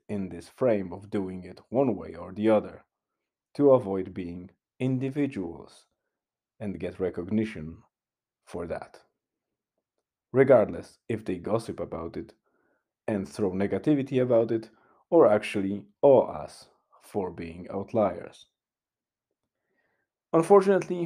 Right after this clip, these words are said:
while I write about it, I was on both fronts, and on a third one, which is either even worse than the previous two, or equal at least.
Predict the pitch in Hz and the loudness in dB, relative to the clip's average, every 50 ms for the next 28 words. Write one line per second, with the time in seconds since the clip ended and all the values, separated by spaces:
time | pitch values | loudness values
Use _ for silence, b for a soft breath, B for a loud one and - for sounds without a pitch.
0 | 160 - 127 117 113 104 98 98 98 104 120 131 135 - 113 95 98 90 85 82 | -8 -6 -4 0 0 0 0 0 2 4 4 4 4 2 -2 -4 -4 -4 -4 -6
1 | 87 85 - - _ _ _ _ - 123 131 135 139 143 139 143 107 104 110 110 | -8 -10 -12 -18 _ _ _ _ 2 4 4 6 6 4 2 0 -2 -6 -6 -2
2 | 110 117 127 120 110 - - - 82 76 76 - - - - - - _ _ _ | 0 2 2 2 0 -2 -10 -16 -16 -16 -16 -18 -20 -20 -20 -20 -20 _ _ _
3 | _ _ _ _ _ _ _ _ _ - 110 117 117 120 120 107 - 101 104 107 | _ _ _ _ _ _ _ _ _ -4 -2 -2 0 0 -2 -4 -4 -4 -2 -2
4 | 113 113 - 143 139 139 139 135 110 101 87 73 - - _ _ _ _ - 104 | -2 0 4 6 8 8 8 6 2 -2 -4 -8 -12 -20 _ _ _ _ -8 -8
5 | 104 - 131 123 123 - - 120 120 117 107 98 95 95 98 _ _ _ _ _ | -6 -4 -4 -6 -6 -6 -6 -4 -2 -2 0 -2 -2 -4 -8 _ _ _ _ _
6 | _ _ _ _ _ _ _ _ _ _ _ _ - 147 160 165 170 170 151 135 | _ _ _ _ _ _ _ _ _ _ _ _ -2 -2 0 2 2 2 4 4
7 | 123 113 98 98 104 - - - 90 107 107 101 87 87 - - 151 147 135 123 | 2 2 2 0 -4 -10 -16 -12 -6 -4 -4 -4 -4 -6 -4 0 0 2 2 0
8 | 117 - - 117 110 107 107 107 - - _ - 131 131 127 127 127 - 117 107 | -2 -4 -4 -4 -4 -4 -4 -6 -12 -10 _ 0 2 2 2 2 0 -2 -6 -8
9 | 110 - 85 85 87 85 - - 98 95 - - - _ | -8 -8 -10 -10 -10 -10 -12 -10 -10 -10 -10 -12 -16 _